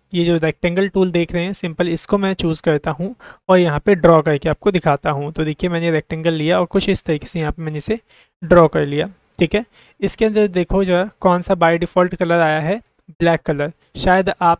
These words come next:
जब रेक्टेंगल बनाएं अपने Photoshop में तो शायद कोई और कलर आ सकता है maybe, या फिर वाइट ही कलर आए, ठीक है। तो अब ये सीखिए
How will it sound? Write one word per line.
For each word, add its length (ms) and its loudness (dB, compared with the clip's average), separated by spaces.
जब 240 -2
रेक्टेंगल 460 -4
बनाएं 300 -2
अपने 220 -6
Photoshop 400 -2
में 100 -8
तो 80 -6
शायद 300 -4
कोई 200 -2
और 160 0
कलर 260 -2
आ 200 -2
सकता 340 -4
है 100 -2
maybe, 320 -4
या 100 2
फिर 300 -2
वाइट 360 0
ही 80 0
कलर 260 -2
आए, 200 -6
ठीक 160 -4
है। 80 -4
तो 80 6
अब 100 4
ये 100 2
सीखिए 440 -4